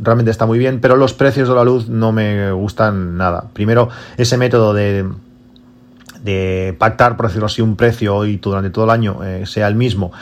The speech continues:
y que es bastante más elevado que la tarifa, por ejemplo, de, de P P Energy, que no es la mejor, como digo, pues ya no, ya no me convence, aunque sí que está bastante bien, pues, cómo te compensan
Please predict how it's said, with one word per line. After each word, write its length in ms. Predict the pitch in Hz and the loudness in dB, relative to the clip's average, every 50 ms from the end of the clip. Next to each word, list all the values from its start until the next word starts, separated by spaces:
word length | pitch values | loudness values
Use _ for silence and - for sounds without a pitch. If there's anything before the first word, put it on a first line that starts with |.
| - - - - - | -20 -20 -20 -12 -6
y 120 | - 120 | -6 -6
que 640 | 117 - 120 113 107 104 104 104 101 104 104 101 110 123 | -2 0 2 2 2 2 0 0 0 0 0 2 2 2
es 100 | 113 95 | 2 2
bastante 440 | 107 104 95 - 113 117 107 107 | 0 0 2 2 0 0 2 0
más 180 | 107 110 107 - | 0 -2 -2 -2
elevado 420 | 110 104 104 117 113 104 98 95 - | -2 0 2 2 2 2 0 -4 -6
que 520 | - 98 92 92 92 92 92 92 92 95 95 95 98 | -6 -4 -4 -4 -4 -6 -6 -6 -8 -8 -8 -8 -6
la 100 | 101 98 | -6 -4
tarifa, 260 | 101 98 101 101 - 98 | -4 -4 -4 -4 -4 -6
por 120 | 92 98 | -6 -4
ejemplo, 260 | - 107 101 95 92 | -4 -4 -4 -4 -4
de, 160 | 90 92 92 | -4 -4 -6
de 180 | 87 - 101 95 | -6 -6 -6 -6
P 120 | 87 95 | -6 -4
P 100 | 82 95 | -4 -2
Energy, 300 | 104 117 123 123 123 147 | 0 0 0 0 -2 -4
que 140 | 151 - 104 | -2 -2 -2
no 100 | 98 104 | 0 0
es 120 | 107 101 95 | 0 0 0
la 120 | 98 92 | -2 -4
mejor, 320 | 92 90 - - 123 - | -4 -6 -4 -2 -2 -2
como 180 | - 101 92 95 | -2 -4 -4 -2
digo, 240 | 110 131 156 180 180 - - - - - - - | -2 0 0 -2 -2 -4 -14 -18 -18 -20 -6 2
pues 200 | - 117 110 95 | 4 4 4 4
ya 140 | 104 113 113 | 4 4 4
no, 200 | 113 110 110 110 107 | 4 4 2 2 0
ya 80 | 110 | 0
no 80 | 110 110 | 0 0
me 100 | 113 110 | 0 0
convence, 500 | - 123 131 135 143 147 123 - 160 139 | 0 0 0 0 -2 -2 0 0 2 2
aunque 260 | 107 107 107 123 123 | 2 2 2 0 0
sí 260 | 117 - 131 131 123 | 0 0 0 -2 0
que 100 | 123 - | 0 -2
está 240 | 110 98 - - 113 | -2 0 2 0 2
bastante 640 | 110 113 110 107 101 98 107 104 - 117 117 113 113 | 2 2 0 0 2 0 0 0 2 0 0 2 2
bien, 240 | 117 120 117 117 117 | 2 2 2 0 0
pues, 160 | 120 113 - | -4 -6 -4
cómo 260 | - - 110 110 110 | -2 0 2 2 2
te 120 | - 110 | 0 -2
compensan 640 | 95 107 104 95 - 113 110 107 - 117 117 117 | -2 -2 -4 -2 -2 -2 -2 -2 -2 -2 -2 -4